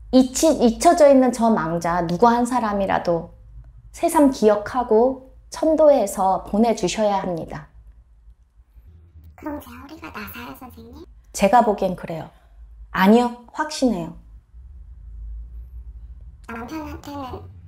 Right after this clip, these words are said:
Speaker 1: 아픈 상처일 걸 생각해보세요.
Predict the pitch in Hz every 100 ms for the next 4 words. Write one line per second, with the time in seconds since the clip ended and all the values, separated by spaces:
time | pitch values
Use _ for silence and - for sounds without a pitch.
0 | - - - - - - - 160 202 202
1 | 311 285 226 220 202 185 - 175 285 330
2 | 330 226 190 - 156 -